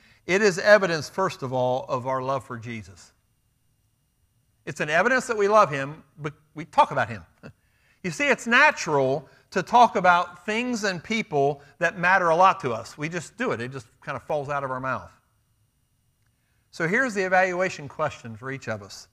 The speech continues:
From Monday to Saturday, how often do you mention Jesus?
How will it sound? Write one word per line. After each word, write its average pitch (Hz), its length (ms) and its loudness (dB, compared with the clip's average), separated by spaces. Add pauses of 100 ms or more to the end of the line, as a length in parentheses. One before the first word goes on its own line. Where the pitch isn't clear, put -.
(960)
From 175 340 0
Monday 262 500 4
to 202 180 -2
Saturday, 156 600 6
how 180 220 2
often 170 420 2
do 127 60 -8
you 139 140 -10
mention 127 320 -12
Jesus? 101 480 -16